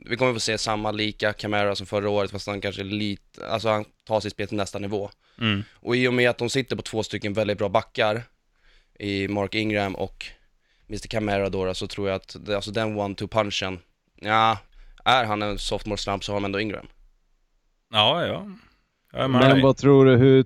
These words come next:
Speaker 3: mycket tror du att det kommer påverka att Ingram är avstängd de tre första matcherna då?
Speaker 1: Ja...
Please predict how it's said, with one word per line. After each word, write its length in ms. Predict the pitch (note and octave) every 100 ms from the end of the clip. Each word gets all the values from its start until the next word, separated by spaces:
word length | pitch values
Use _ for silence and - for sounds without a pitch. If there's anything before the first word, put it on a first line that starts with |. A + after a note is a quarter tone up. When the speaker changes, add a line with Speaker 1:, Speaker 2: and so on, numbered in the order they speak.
| _ -
Speaker 3:
mycket 280 | B2+ A#2+ A#2
tror 160 | B2+
du 60 | A#2
att 80 | A2
det 60 |
kommer 180 | G#2 A#2
påverka 380 | A#2 A2+ G#2+ G2+
att 60 | G2+
Ingram 360 | B2+ A2+ G#2+
är 40 | G2
avstängd 400 | F#2+ G2 C3 A2+
de 80 |
tre 160 | F#2+ F#2+
första 220 | F#2+ F2+
matcherna 360 | F#2+ F2+ - G2+
då? 140 | D2+ - _ _ _ _
Speaker 1:
Ja... 500 | - D#2+ D#2+ C#2+ B1+